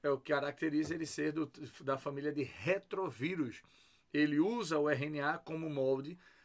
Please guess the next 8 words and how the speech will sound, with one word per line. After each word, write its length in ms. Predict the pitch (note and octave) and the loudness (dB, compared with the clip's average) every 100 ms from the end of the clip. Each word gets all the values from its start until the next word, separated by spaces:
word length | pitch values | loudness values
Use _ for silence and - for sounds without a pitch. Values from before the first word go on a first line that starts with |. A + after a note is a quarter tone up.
| _ - | _ 0
para 180 | D#3+ | 0
sintetizar 680 | D3+ - F3 E3+ - B2+ C#3 | 0 -4 -4 -6 -4 -2 0
a 40 | C#3+ | 2
molécula 500 | C#3+ B2+ C3 C#3 C3 | 0 0 -2 -2 -4
de 120 | C3+ | 0
D 240 | C3 C3+ | 0 0
N 140 | D3+ C#3+ | -2 -4
A. 160 | G#2 | -6